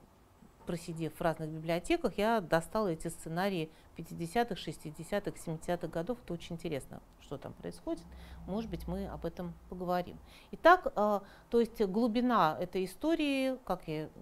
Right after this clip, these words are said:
чуть менее ста лет. Тридцать пятое. Ну, то есть мы упираемся в советское. Праздничные застолья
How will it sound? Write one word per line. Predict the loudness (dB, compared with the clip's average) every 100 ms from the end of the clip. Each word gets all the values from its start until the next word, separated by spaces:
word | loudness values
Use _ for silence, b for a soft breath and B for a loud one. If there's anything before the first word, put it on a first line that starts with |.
| -8
чуть | -6 -4
менее | -4 -4 -6
ста | -4 -6
лет. | -4 -10 -16 -20 -20 -20 -20 -20 -20 -20 -20 -20 -20 -20 -20 -20 -20 -20 -10
Тридцать | -8 -6 -4
пятое. | -4 0
Ну, | -2
то |
есть | 2
мы | 2
упираемся | 4 4 4 2 -2 -6
в |
советское. | -2 -2 -2 -6 -10 -14 -14 -16 -20 -20 -20 -20 -20 B B B B 0
Праздничные | 6 8 6 0 2 4
застолья | 4 4 2 0 2 2 0 0